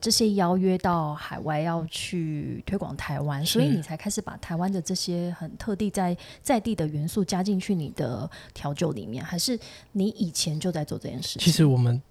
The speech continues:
Speaker 2: 店以前一直以来都是在做这件事。其实我们八木最大的特色其实就是融入了东西方元素，比如说我今天用接骨木花，那我，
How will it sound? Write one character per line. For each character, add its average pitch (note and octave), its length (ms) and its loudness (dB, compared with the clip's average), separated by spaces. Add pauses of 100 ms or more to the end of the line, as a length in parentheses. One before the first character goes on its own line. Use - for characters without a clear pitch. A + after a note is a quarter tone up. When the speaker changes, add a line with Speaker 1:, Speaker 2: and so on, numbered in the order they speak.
(140)
Speaker 2:
店 D3+ 240 10
以 A#2 80 -2
前 - 280 -2
一 C#3+ 80 2
直 A2 140 -4
以 G2+ 100 -4
来 - 180 -10
都 A#2 140 -4
是 A#2+ 100 0
在 G#2+ 100 4
做 - 160 -2
这 - 140 -4
件 - 140 -4
事。 - 160 -2
其 - 260 0
实 D#3 200 4
我 D#3 120 6
们 C3+ 280 6
八 F3 200 8
木 F#3+ 220 8
最 E3 180 6
大 D3+ 140 8
的 C3+ 80 6
特 C#3+ 200 4
色 C#3 220 6
其 B2+ 260 4
实 B2+ 80 2
就 C3+ 120 8
是 C3 120 12
融 A#2 220 10
入 B2+ 160 8
了 G#2+ 160 4
东 B2+ 240 8
西 A#2+ 220 2
方 A#2+ 200 6
元 - 200 6
素， - 260 4 (540)
比 - 120 6
如 A#2+ 160 10
说 C#3+ 300 6
我 A#2 100 2
今 B2 140 2
天 C3+ 80 4
用 A#2+ 400 4
接 D#3 140 12
骨 C3+ 100 6
木 A2+ 240 6
花， B2 260 2 (120)
那 C3+ 160 10
我， A#2 280 4